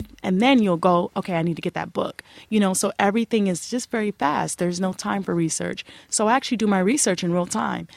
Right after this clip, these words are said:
If I'm talking with a client, I talk to a student. If several people are telling me they're suffering from the same problem, all right, I'm gonna formulate a theory and a solution. So everything is very fast. It's, it's novel.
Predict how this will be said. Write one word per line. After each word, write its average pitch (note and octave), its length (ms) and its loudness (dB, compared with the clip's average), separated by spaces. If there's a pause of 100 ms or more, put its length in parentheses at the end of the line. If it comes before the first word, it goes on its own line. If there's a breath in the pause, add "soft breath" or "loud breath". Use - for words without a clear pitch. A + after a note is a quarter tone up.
(120 loud breath)
If F#3 120 -6
I'm F#3+ 120 -2
talking G3+ 260 0
with F#3 140 2
a - 20 0
client, A#3+ 460 0 (240 loud breath)
I F#3 100 -2
talk F#3 240 -2
to G3 100 -2
a F3 60 0
student. B3+ 460 0 (200 loud breath)
If - 120 -8
several D#4 280 0
people D4+ 280 2
are A3 100 2
telling A3+ 320 0
me G3+ 120 0
they're F#3 180 0
suffering G#3 340 -4
from F#3 140 -6
the F3+ 80 -2
same F#3+ 320 -4
problem, B3 440 2 (240 loud breath)
all F3+ 80 -4
right, F3 160 0
I'm E3+ 100 -4
gonna F#3+ 180 -2
formulate G3 420 -2
a F3 60 -4
theory E3+ 360 -4
and F#3+ 120 -6
a E3+ 40 -6
solution. - 560 -6 (180 loud breath)
So - 120 -4
everything A#3 400 2
is G3 80 -2
very F3+ 200 -2 (100)
fast. G3 420 2 (100)
It's, - 220 -6
it's - 220 -10
novel. F#3+ 500 0